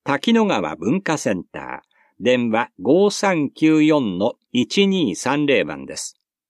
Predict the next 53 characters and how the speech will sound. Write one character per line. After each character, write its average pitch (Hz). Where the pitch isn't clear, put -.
な 151
お、 139
月 139
曜 180
日、 92
祝 -
日 123
は 180
休 139
館 127
と 135
な 78
り -
ま -
す。 -
え -
ー、 -
今 123
度 101
は 95
中 214
央 240
公 208
園 101
文 165
化 -
セ 170
ン 110
タ 76
ー -
ピ 214
ー -
シ 127
ー -
パ 165
ソ 220
コ 202
ン 151
特 123
別 180
講 123
座、 76
お -
楽 214
し 165
み 147
ピ 175
ー 202
シ 165
ー 120
サ 110
ロ 78
ン。 -